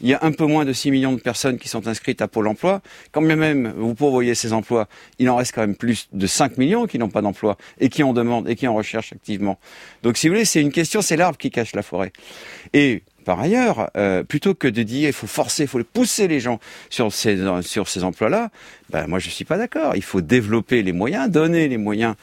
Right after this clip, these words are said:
à ces secteurs-là de les rendre attractifs. On, on a pas mal d'exemples, hein, de, d'autres secteurs, notamment le, euh, le secteur du nettoyage, de la propreté, euh, dans, dans lequel il y a vingt ans, on nous racontait, même peut-être un peu plus longtemps, plus personne ne veut y aller.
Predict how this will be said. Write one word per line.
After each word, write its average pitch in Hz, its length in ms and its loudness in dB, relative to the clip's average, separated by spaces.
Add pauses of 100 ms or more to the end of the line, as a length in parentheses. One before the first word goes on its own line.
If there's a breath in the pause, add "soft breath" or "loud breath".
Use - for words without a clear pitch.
(320 loud breath)
à 131 80 4
ces 120 160 -2
secteurs-là 131 640 0 (240 loud breath)
de 104 80 2
les 110 120 4
rendre 139 260 2 (100)
attractifs. 185 600 0 (380 loud breath)
On, 208 440 2
on 190 260 0
a 170 100 0 (220)
pas 208 160 2
mal 202 160 0
d'exemples, 202 580 0
hein, 139 200 0
de, 123 220 0
d'autres 170 320 0
secteurs, 190 480 -2 (320 loud breath)
notamment 123 400 2
le, 104 220 2 (420 loud breath)
euh, 104 180 4
le 98 80 0
secteur 98 340 -2
du 101 120 0
nettoyage, 202 500 0
de 123 80 2
la 107 100 2
propreté, 240 600 -2 (340 loud breath)
euh, 113 220 4
dans, 117 260 2
dans 107 140 2
lequel 113 360 2
il 110 40 0
y 104 40 2
a 98 40 2
vingt 110 280 -2
ans, 135 200 2
on 113 40 0
nous 101 100 0
racontait, 107 420 -2
même 101 120 -2
peut-être 101 280 -6
un 101 40 -6
peu 98 120 -4
plus - 160 -6
longtemps, 175 260 0
plus - 140 -8
personne 127 340 -2
ne 113 80 2
veut 104 160 2
y 104 60 2
aller. 101 240 0